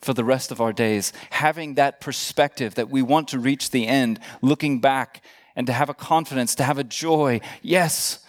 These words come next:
I fought the good fight. I finished the race. I have kept the faith.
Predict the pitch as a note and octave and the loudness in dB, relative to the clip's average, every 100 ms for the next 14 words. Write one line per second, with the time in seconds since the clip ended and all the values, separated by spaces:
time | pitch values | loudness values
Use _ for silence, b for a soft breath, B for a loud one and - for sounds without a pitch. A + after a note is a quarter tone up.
0 | B B B - C3+ - E3 E3+ F3 C3 | B B B 0 0 4 2 2 0 2
1 | F3+ - F3+ E3+ D3+ - - _ b b | 2 4 6 6 4 -4 -14 _ b b
2 | b b b _ _ _ _ _ _ _ | b b b _ _ _ _ _ _ _
3 | _ _ _ _ C3+ C3 - E3 D#3 B2+ | _ _ _ _ -4 -4 0 2 4 2
4 | - - B _ A#2+ A#2+ C#3 C3 - B2 | -2 -8 B _ 0 4 4 2 -2 -2
5 | A2+ A2+ - C#3+ A#2+ - b b - G#2+ | -2 -8 -2 -2 0 -8 b b -8 -6
6 | - A2 G2 A2 - | -2 -2 -4 -10 -20